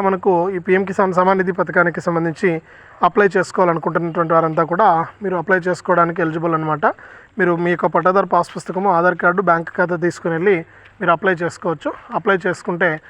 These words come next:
మీ అర్హతలను పరిశీలించి మీకు ఈ యొక్క పీఎం కిసాన్ సమాన్ నిధి పథకానికి సంబంధించిన డబ్బులు అయితే రావడం జరుగుతుంది. మరి అప్లై చేసుకున్న తర్వాత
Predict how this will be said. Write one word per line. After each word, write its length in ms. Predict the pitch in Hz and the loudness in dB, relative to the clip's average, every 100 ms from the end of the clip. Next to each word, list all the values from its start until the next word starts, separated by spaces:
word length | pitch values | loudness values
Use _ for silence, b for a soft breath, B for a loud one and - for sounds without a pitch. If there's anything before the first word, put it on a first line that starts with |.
| B B | B B
మీ 40 | 185 | -2
అర్హతలను 400 | 175 180 190 185 175 | 0 0 0 -2 -2
పరిశీలించి 440 | 165 190 180 165 190 | -2 0 0 2 2
మీకు 180 | 165 190 170 - 214 | 4 4 4 0 0
ఈ 40 | 175 | 2
యొక్క 120 | 185 151 156 b b - | 4 2 -2 b b -2
పీఎం 180 | 190 | -2
కిసాన్ 360 | 185 180 190 185 | 0 0 0 0
సమాన్ 220 | 175 175 | 0 2
నిధి 120 | 175 170 | 0 0
పథకానికి 400 | 170 160 175 165 | 0 0 0 0
సంబంధించిన 400 | - 165 165 175 160 | -6 -6 -4 -2 0
డబ్బులు 200 | 151 170 170 | 2 2 0
అయితే 180 | 175 151 156 B B - | 2 0 -2 B B 0
రావడం 260 | 175 170 175 165 | 2 4 2 -2
జరుగుతుంది. 400 | 160 156 175 233 - b b 202 | -4 -4 0 0 -2 b b -2
మరి 180 | 185 165 180 - - | 0 -2 -4 -8 -6
అప్లై 200 | 165 226 208 | 0 2 2
చేసుకున్న 280 | 208 - 202 | 0 -2 -4
తర్వాత 340 | 180 175 175 | -2 -2 0